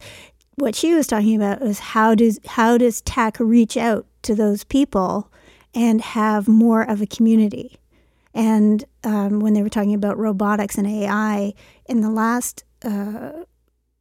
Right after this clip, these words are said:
the last panel that they had is, you know, how to reach out, like, how, how is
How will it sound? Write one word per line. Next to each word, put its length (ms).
the 120
last 400
panel 360
that 160
they 120
had 300
is, 120
you 120
know, 60
how 180
to 100
reach 320
out, 160
like, 140
how, 400
how 200
is 160